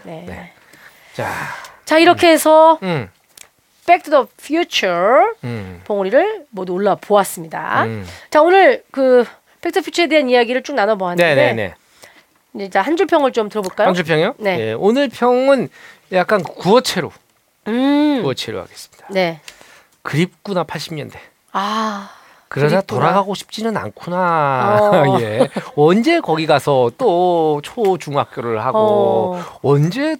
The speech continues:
Speaker 2: 또 뭐 해가지고 뭐
Speaker 1: 음.
Speaker 2: 대학에 입시-, 그때
Speaker 1: 음.
Speaker 2: 시험 다시 보면 붙을 자신은 없어요.
Speaker 1: 어.
Speaker 2: 예, 아무튼 간에.
Speaker 1: 저는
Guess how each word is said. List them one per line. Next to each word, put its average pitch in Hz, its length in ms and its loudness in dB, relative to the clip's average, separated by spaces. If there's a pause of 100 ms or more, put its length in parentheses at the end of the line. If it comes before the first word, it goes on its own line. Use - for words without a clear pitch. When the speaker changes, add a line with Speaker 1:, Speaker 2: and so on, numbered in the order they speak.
Speaker 2:
또 277 300 -4 (160)
뭐 220 360 -4
해가지고 202 420 -6
뭐 190 140 -8
Speaker 1:
음. 180 40 -10
Speaker 2:
대학에 131 560 -2
입시-, 131 240 -12 (280)
그때 196 280 -2
Speaker 1:
음. 277 40 2
Speaker 2:
시험 349 320 -4
다시 139 220 -8
보면 247 320 -4
붙을 - 220 -14
자신은 214 400 -4
없어요. 175 280 -4
Speaker 1:
어. 196 600 2
Speaker 2:
예, 110 480 -10
아무튼 131 320 -16
간에. 110 260 -8
Speaker 1:
저는 277 420 0